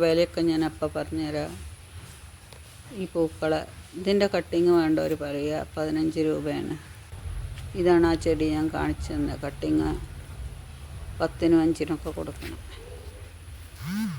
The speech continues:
ഇതിൻ്റെ കട്ടിങ് ഉണ്ട്, പത്ത് രൂപയാണ്. പക്ഷെ കട്ടിങ് സെയിൽ ചെയ്യുന്നുണ്ട്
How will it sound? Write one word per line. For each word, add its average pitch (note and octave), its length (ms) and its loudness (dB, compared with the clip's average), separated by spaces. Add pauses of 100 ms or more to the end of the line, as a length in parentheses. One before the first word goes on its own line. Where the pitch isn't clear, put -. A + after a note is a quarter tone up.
(2750)
ഇതിൻ്റെ B3 340 6 (260)
കട്ടിങ് E3+ 480 4
ഉണ്ട്, D#3 220 2 (1040)
പത്ത് F#3+ 320 2
രൂപയാണ്. E3 460 4 (360)
പക്ഷെ - 220 -6 (100)
കട്ടിങ് A3+ 500 6
സെയിൽ G3 240 8 (120)
ചെയ്യുന്നുണ്ട് F3+ 500 4